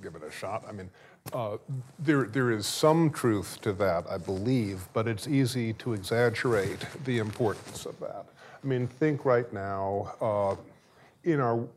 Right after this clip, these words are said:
uh, labor force as a whole, uh, manufacturing jobs are about a tenth, maybe a little less than a tenth of all employment. I mean, the horse left the barn a long time ago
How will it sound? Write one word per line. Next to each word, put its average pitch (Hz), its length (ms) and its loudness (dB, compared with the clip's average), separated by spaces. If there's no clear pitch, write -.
uh, 120 240 -2
labor 123 360 0
force 110 400 0
as - 80 -8
a 104 60 -2
whole, 98 580 -2
uh, 117 140 2
manufacturing 120 960 2
jobs 104 640 4
are 104 120 2
about 101 320 2
a 101 40 2
tenth, 147 440 -4
maybe 107 160 -6
a 110 40 0
little 110 160 0
less 104 240 0
than 110 140 -6
a 98 40 -6
tenth 131 400 -4
of 117 160 -4
all 104 220 2
employment. 120 600 -2
I - 60 -8
mean, 123 180 2
the 117 60 2
horse - 480 0
left 147 260 0
the 110 60 0
barn 123 360 4
a 85 60 0
long 117 380 4
time 131 320 2
ago - 380 -6